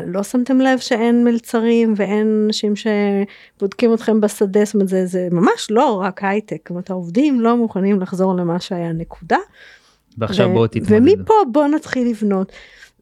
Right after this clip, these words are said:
Speaker 1: והזכיר לי שאי שם באלף תשע מאות, אז גם היו, אה, בעלי מפעלים שאמרו שזה ממש בלתי אפשרי להפעיל מפעל אם אתה לא יכול להעסיק ילדים עשרים שעות ביממה ולא לתת להם לאכול,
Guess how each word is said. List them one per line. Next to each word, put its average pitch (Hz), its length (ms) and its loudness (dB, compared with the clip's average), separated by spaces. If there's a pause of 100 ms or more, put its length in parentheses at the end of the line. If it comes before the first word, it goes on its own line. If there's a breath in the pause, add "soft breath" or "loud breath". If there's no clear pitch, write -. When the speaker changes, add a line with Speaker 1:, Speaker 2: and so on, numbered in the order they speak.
(280)
Speaker 1:
והזכיר 208 520 0 (100)
לי 330 60 -4
שאי 214 840 -2
שם 254 280 -2
באלף 240 300 2
תשע - 160 -2 (100)
מאות, 302 160 0
אז 202 120 -2
גם 202 200 2
היו, 247 380 4 (480 soft breath)
אה, 202 160 0 (160)
בעלי 185 540 2
מפעלים 240 680 2
שאמרו 208 560 2
שזה 190 360 -2
ממש 151 500 -8
בלתי 190 300 -6
אפשרי 285 320 -2
להפעיל 339 260 -2
מפעל 202 400 2
אם 190 80 4
אתה 196 140 -2
לא 190 80 2
יכול 190 180 0
להעסיק 180 300 -2
ילדים 180 600 2
עשרים 170 360 -2
שעות 160 340 -4
ביממה 165 580 0
ולא 160 240 -2
לתת 156 280 -10
להם 156 120 -4
לאכול, 147 480 -8